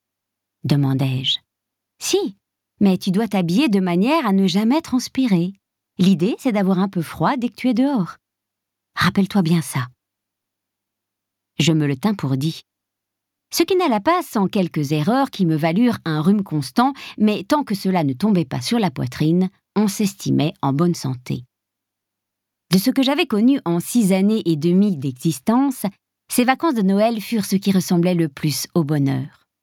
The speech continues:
Les jours passés à patiner sur le lac blotti dans la forêt ou à fouler la neige des chemins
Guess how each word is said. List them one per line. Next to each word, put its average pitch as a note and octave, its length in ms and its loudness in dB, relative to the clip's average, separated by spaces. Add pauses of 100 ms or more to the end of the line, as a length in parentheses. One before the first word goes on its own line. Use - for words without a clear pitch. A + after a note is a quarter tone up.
(720)
Les D3+ 100 4
jours G3 160 0
passés G3 280 0
à G3+ 80 0
patiner E3+ 420 -2
sur F#3 160 -4
le D3+ 140 0
lac G3 260 0
blotti E3 380 -2
dans D#3 140 2
la D3 120 0
forêt G3+ 480 0
ou D3 140 -4
à C#3 40 -4
fouler F3+ 300 0
la D#3+ 140 0
neige E3+ 320 2
des D3 100 -4
chemins F3+ 440 2